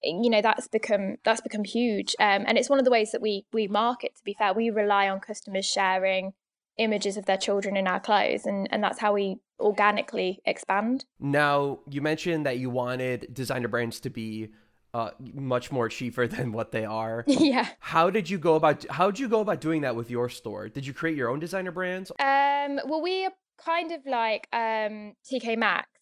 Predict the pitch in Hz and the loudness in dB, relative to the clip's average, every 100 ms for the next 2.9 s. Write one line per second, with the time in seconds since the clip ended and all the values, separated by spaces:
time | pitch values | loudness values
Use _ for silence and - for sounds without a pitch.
0 | - 208 - 226 214 226 226 214 233 - | -4 -4 0 -2 -2 -4 -4 -4 -10 -2
1 | 196 185 240 247 254 226 - 226 220 202 | 0 4 4 4 2 2 0 0 0 0
2 | 196 196 185 196 - - 202 196 196 | 2 0 0 -4 -12 -6 -4 -4 -8